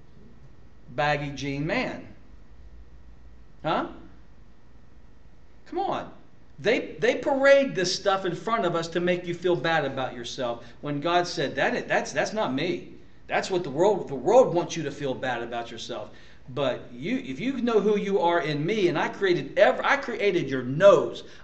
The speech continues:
I created your eyebrows, and I knew when you were gonna be fifty, you were gonna start losing your hair. You, you gotta love that. But we're looked at, look at, that's a bad thing.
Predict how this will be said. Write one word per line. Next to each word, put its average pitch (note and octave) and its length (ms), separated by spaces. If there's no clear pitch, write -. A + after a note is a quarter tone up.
I B3 100
created G3 480
your - 200
eyebrows, A#2+ 800
and E3 140
I C4+ 140
knew C4+ 280
when A3+ 220
you A#3+ 80
were A3 80
gonna G#3 240
be F#3 180
fifty, - 840
you E3+ 160
were F3 60
gonna E3+ 120
start E3 300
losing D#3 320
your C#3+ 120
hair. B2+ 420
You, C#3+ 220
you A#2+ 80
gotta A3 180
love D4+ 280
that. D#3+ 320
But A#3 280
we're E4+ 300
looked B3+ 260
at, G#3 80
look B3 220
at, - 60
that's B3 180
a A#3+ 80
bad C4 320
thing. F#4 420